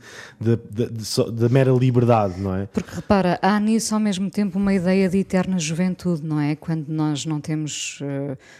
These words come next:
Speaker 2: uma família, responsabilidades,
Speaker 1: Uhum.
Speaker 2: enfim, eh,
Speaker 1: Sim.
Speaker 2: sabendo que isso normalmente acabará, não é? Porque nós queremos prolongar, eh,
Speaker 1: Óbvio, óbvio, sim.
Speaker 2: sim, a nossa, a
Speaker 1: Exato.
Speaker 2: nossa espécie,
Speaker 1: Exato.
Speaker 2: a nossa família, não é?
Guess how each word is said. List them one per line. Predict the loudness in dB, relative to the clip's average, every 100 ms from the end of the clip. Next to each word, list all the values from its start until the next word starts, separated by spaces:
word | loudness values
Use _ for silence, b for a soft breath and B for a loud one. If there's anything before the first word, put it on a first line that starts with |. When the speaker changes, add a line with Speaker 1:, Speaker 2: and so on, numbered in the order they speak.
| B
Speaker 2:
uma | -6 -6
família, | -4 -4 -2 -2 -4 -6 -4 -4 -4
responsabilidades, | -8 -8 -8 -8 -6 -4 0 2 4 2 0
Speaker 1:
Uhum. | -6
Speaker 2:
enfim, | -6 -6 -6 -8 B B B _
eh, | -2 0
Speaker 1:
Sim. | -2 -8
Speaker 2:
sabendo | -10 -6 -4 -4 -6
que | -6
isso | -6 -6 -4
normalmente | -2 0 -2 -4 -10 -18 -12
acabará, | -12 -6 -4 -2 -2 -2
não | -2 -4 -6
é? |
Porque | -10 -12 -6
nós | -4 -4
queremos | -4 -4 -4
prolongar, | -6 -4 -4 -2 -2 -2 -2
eh, | -6 -10 -20 -20 _ -4 0 0
Speaker 1:
Óbvio, | 0 -2 -4
óbvio, | -4 -6 -8
sim. | -6 -6 -6
Speaker 2:
sim, | -6 -4 -4
a | -4
nossa, | -4 -4 -4
a |
Speaker 1:
Exato. | -2
Speaker 2:
nossa | -2 0 0
espécie, | 0 0 0 2 2 2
Speaker 1:
Exato. | 4 4
Speaker 2:
a |
nossa | 2 0
família, | 0 0 2 2 2 2 0
não | 2
é? | 2 0